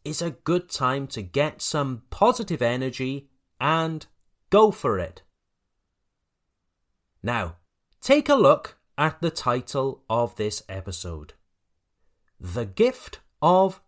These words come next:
the Graft. The Gift of the Graft.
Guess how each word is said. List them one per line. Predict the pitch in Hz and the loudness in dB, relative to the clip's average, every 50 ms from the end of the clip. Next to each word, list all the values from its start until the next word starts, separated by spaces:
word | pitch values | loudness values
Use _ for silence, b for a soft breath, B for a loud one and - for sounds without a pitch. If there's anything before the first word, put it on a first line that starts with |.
| _ - | _ -4
the | 180 170 | -2 -2
Graft. | - - 113 107 120 131 117 - - - - - - - - _ _ _ _ _ _ _ _ _ _ _ _ _ _ _ _ _ _ - | -2 -2 0 2 4 2 2 0 -4 -14 -20 -20 -20 -20 -20 _ _ _ _ _ _ _ _ _ _ _ _ _ _ _ _ _ _ -16
The | 92 90 101 98 82 87 - | -10 -8 -8 -8 -8 -10 0
Gift | - 190 220 214 - - - - - - _ _ _ _ _ | 2 2 2 2 0 -10 -18 -18 -20 -20 _ _ _ _ _
of | - 139 151 156 156 156 139 - - - _ _ - | -2 -2 0 0 -2 -4 -6 -10 -18 -20 _ _ -18
the | - - 131 | -12 -8 -8
Graft. | 110 - 113 104 101 104 98 90 - - - - - - - | -8 -6 -4 -4 -2 -4 -4 -6 -10 -16 -20 -20 -20 -20 -20